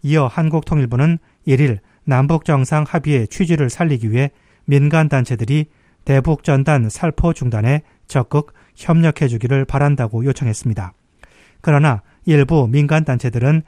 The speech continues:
이에 반발하면서 전단 살포를 계속하겠다는 입장을 굽히지 않고 있습니다.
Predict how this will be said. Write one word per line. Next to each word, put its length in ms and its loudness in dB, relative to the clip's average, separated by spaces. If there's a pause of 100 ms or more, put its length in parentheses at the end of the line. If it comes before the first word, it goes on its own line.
(240)
이에 300 2
반발하면서 760 -2 (400)
전단 420 2
살포를 520 0 (280)
계속하겠다는 800 0
입장을 460 -2 (280)
굽히지 460 -2
않고 180 -4
있습니다. 440 -6